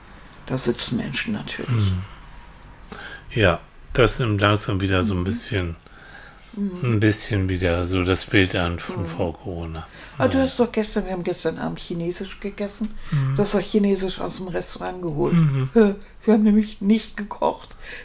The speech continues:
Speaker 1: Wir
Speaker 2: Nee.
Speaker 1: haben uns selbst versorgt.
Speaker 2: Ja.
Speaker 1: <laughs>
Speaker 2: Ja.
Speaker 1: Nämlich eingekauft. <laughs> Essen gekauft. Und du warst
Speaker 2: Mhm.
Speaker 1: doch im Restaurant.
Speaker 2: Mhm.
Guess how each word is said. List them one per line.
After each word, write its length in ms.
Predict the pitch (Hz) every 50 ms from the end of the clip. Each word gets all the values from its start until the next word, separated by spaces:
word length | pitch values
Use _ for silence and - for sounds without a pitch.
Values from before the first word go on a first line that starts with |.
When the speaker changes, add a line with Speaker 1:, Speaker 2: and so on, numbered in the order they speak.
| - -
Speaker 1:
Wir 160 | 320 302 285
Speaker 2:
Nee. 40 | 269
Speaker 1:
haben 260 | 277 285 277 285 285
uns 240 | 285 277 - - -
selbst 500 | 262 269 294 302 285 269 - - - -
versorgt. 640 | - 294 254 240 254 240 240 - - - - -
Speaker 2:
Ja. 460 | 180 180 294 349 370 370 359 349 359 359 -
Speaker 1:
<laughs> 100 | - - 170 165 175
Speaker 2:
Ja. 380 | 196 220 208 202 175 151 139 - - - - - - - -
Speaker 1:
Nämlich 320 | 233 233 220 226 220 - -
eingekauft. 560 | 196 202 202 180 - - 180 170 165 - - - - - - - -
<laughs> 1400 | 214 - - - - - - - 143 127 131 - - - 151 156 - 247 175 165 - - - - - - - -
Essen 260 | 214 220 214 226 214
gekauft. 360 | 185 170 - - 170 165 - -
Und 100 | - 208
du 120 | 208 208
warst 320 | 208 214 208 170 123 110 110
Speaker 2:
Mhm. 40 | 190
Speaker 1:
doch 80 | - - 151
im 60 | 156
Restaurant. 560 | - 143 143 - - - 131 - - 139 -
Speaker 2:
Mhm. 340 | 135 117 107 107 110 117